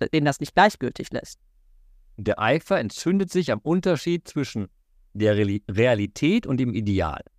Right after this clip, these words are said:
Speaker 2: Er sieht dort, was man auch sagen muss, eigentlich fast selbstverständlich, dass es da Händler gibt, die eben die Opfertiere anbieten, weil nicht jeder ein Opfertier mitbringen kann. Es gibt die Geldwechsler,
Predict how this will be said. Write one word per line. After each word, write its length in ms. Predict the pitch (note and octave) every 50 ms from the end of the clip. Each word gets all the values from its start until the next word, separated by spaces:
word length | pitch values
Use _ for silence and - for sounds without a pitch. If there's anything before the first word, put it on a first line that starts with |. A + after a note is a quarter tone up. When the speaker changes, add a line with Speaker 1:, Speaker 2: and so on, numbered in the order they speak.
| _ _ _ _ _ _ _ _ _ _ _ _ _ _ -
Speaker 2:
Er 180 | A2+ G#2+ G#2 G2+
sieht 280 | F#2+ C3 F3+ G3+ G#3 -
dort, 340 | - F3 F3 F#3 G3 - - _ _ _ -
was 120 | - -
man 140 | - G2 G#2
auch 160 | - A#2 A#2+
sagen 240 | A#2+ D3 C3+ C3+ C3+
muss, 160 | C3+ C3+ - - _ -
eigentlich 380 | - G#2 G#2+ - - G#2 - _ _ _ - - - - - _ _ -
fast 180 | A2 G2 -
selbstverständlich, 640 | - G#2+ A#2+ - - - A#2+ - B2+ B2 B2+ C3+ C3
dass 180 | - A#2+ A2 G#2+
es 40 | -
da 120 | - A2
Händler 440 | F2+ E2 G2+ G#2+ B2+ C#3+ C#3+ D3 D3
gibt, 240 | C#3 D3+ E3 D3 -
die 140 | B2 - -
eben 280 | A#2+ B2+ A2 - A2
die 160 | G2 G2+ -
Opfertiere 760 | - B2+ C#3 C#3+ - - D#3 C3+ - - - B2+ G#2+ G#2 - -
anbieten, 680 | G3 A#2 D3 D#3+ D#3 D#3 F3+ F#3+ F#3+ - G#3 G#3 F3
weil 120 | A2 G2 F#2+
nicht 120 | G2 -
jeder 180 | A2 A2 G2+ G2
ein 80 | F2+
Opfertier 360 | F#2 F#2 - F2+ - - F#2+
mitbringen 580 | F#2+ A#2+ E3+ - _ - D3 D3+ D3+ D3 D3+ D3
kann. 220 | - D3+ C#3 C#3
Es 120 | C#3 A2 -
gibt 180 | - G2+ A2
die 80 | A2+ G2+
Geldwechsler, 880 | G2 A#2+ C3+ E3+ F#3+ F#3 D#3 D3+ D#3 - - - D#3 D3 C#3+ D3+ D3+